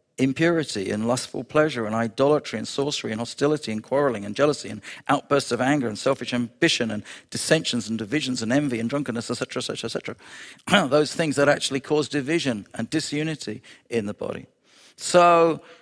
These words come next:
this fruit of the Spirit that actually God produces in us helps us actually as we, as we lean towards God's Spirit in us, helping us to say, "No, no,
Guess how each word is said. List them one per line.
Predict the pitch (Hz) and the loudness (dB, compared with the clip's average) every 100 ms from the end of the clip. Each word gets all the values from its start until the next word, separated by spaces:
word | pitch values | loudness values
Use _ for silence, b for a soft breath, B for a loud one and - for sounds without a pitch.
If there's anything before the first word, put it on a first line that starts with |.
| B _ _ - | B _ _ -6
this | 160 165 - - - - | 0 2 0 -6 -10 -16
fruit | - - 175 202 185 | -10 4 8 8 6
of | 120 | 0
the | 117 | -4
Spirit | - - 69 - - _ _ _ _ _ - | -6 -4 -4 -4 -10 _ _ _ _ _ 0
that | 120 | 4
actually | 117 - - | 2 0 -4
God | 117 113 | -4 -4
produces | - 113 120 - 107 | -4 -4 -4 -6 -6
in | 110 | -4
us | 110 107 | -4 -6
helps | - - 139 135 - | -8 0 2 2 0
us | 113 87 - - B B B | -2 -2 -4 -12 B B B
actually | 120 117 - 131 | -2 0 -2 0
as | 127 - | 0 0
we, | 131 127 B B - | -2 -4 B B -4
as | 135 | -4
we | 135 131 | -2 -2
lean | 127 135 139 | 2 2 0
towards | 127 135 135 123 - B B B _ _ _ _ b b - | -4 -2 -2 -2 -6 B B B _ _ _ _ b b -2
God's | 131 127 | -2 0
Spirit | - - - 160 156 131 - | -4 -8 0 6 6 4 0
in | 131 143 | 2 4
us, | 117 104 | 4 0
helping | - - 147 170 175 156 120 | -8 0 4 4 4 0 0
us | 104 - | -2 -6
to | 120 | -8
say, | - 123 | -2 0
"No, | 131 | 2
no, | 135 | 2